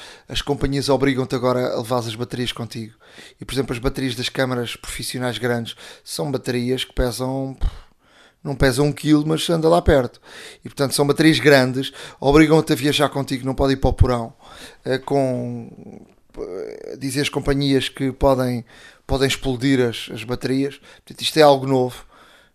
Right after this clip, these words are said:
Não, não acontecia há, há muito, não assim há tanto tempo, não, isso não acontecia. E, e, portanto, estas malas, como têm um, uma bateria incorporada,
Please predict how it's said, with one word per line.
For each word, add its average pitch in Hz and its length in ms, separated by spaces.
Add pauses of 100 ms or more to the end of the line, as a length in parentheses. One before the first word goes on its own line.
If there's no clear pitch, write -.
Não, 127 340
não 127 180
acontecia 135 760 (1000)
há, 78 300 (300)
há 127 100
muito, 131 220 (600)
não 147 280
assim 143 200
há 135 80
tanto 135 220
tempo, 135 260
não, 131 160
isso 131 200
não 127 60
acontecia. 139 540 (360)
E, 175 360
e, - 80
portanto, - 460 (220)
estas 156 340
malas, 131 400
como 151 220
têm 160 340
um, 147 260 (160)
uma 151 200
bateria 151 340
incorporada, 131 760